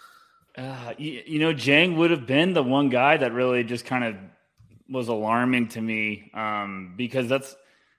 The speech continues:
that's also why I've been so intrigued with Charlotte, is 'cause I think they're in a good range to get some, some nice assets, especially of what they need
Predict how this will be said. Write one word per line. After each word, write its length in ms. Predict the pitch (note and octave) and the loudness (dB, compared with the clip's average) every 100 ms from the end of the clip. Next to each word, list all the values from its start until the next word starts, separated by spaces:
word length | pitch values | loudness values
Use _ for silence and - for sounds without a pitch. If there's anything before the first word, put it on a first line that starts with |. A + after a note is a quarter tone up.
| _ | _
that's 140 | A2+ C3 | -6 2
also 240 | D3+ D#3+ | 2 2
why 320 | A2+ A2 A2 | 2 2 2
I've 120 | A2+ A2 | 0 -2
been 120 | A#2+ | -6
so 220 | - B2+ | -4 -4
intrigued 400 | A#2 - B2+ A#2 | -4 -4 -4 -4
with 140 | A2 G2 | -10 -10
Charlotte, 480 | - A#2+ F3 D3 | 0 2 4 4
is 140 | G#2+ G2+ | 0 -4
'cause 160 | A2 | -4
I 100 | A2+ | -4
think 200 | A2 C3+ | -2 -4
they're 120 | B2+ B2+ | 0 0
in 80 | |
a 40 | A#2+ | 0
good 240 | G2 B2 | 0 0
range 460 | G#2+ A2 C#3 E3 - | 2 0 0 -2 -8
to 100 | A2+ | -4
get 200 | A#2 A2+ | -4 -4
some, 320 | A#2 G#2+ A2 | -6 -8 -8
some 200 | - G#2+ | -8 -2
nice 240 | A#2 B2 | 2 2
assets, 380 | A#2 B2+ C#3 G#2+ | 2 0 0 -8
especially 460 | A2+ - E3 D#3+ E3 | -8 -2 -4 0 -2
of 100 | B2 | 0
what 260 | C#3 C#3+ | 0 0
they 160 | C3+ B2+ | -2 -2
need 600 | G#2+ A2 D#3 B2 F#2+ F#2+ | -2 -4 -2 -4 -6 -10